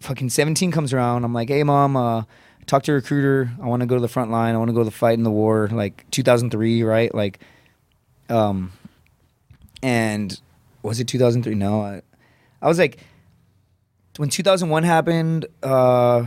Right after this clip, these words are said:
when nine eleven happened, I was, what, fifteen, fifteen or sixteen?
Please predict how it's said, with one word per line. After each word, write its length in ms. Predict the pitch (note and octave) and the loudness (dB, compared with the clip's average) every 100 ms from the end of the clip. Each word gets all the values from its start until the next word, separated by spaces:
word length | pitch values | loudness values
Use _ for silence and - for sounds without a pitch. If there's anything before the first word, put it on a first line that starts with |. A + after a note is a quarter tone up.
| A2+ | -4
when 120 | B2 | -4
nine 140 | C3 | -2
eleven 220 | C3 B2+ | -2 -2
happened, 240 | C3+ C3+ A#2+ | -2 -2 -2
I 40 | |
was, 200 | G#2+ - | -6 -8
what, 180 | A#2+ F2+ | -10 -10
fifteen, 720 | - B2+ A#2+ - B2+ C3 C3 B2 - | -6 -6 -4 -4 -2 0 -2 -6 -8
fifteen 320 | - A#2+ B2+ | -6 -4 -2
or 40 | |
sixteen? 600 | A#2 C#3 - B2+ B2 B2+ | -2 -4 -6 -2 0 -2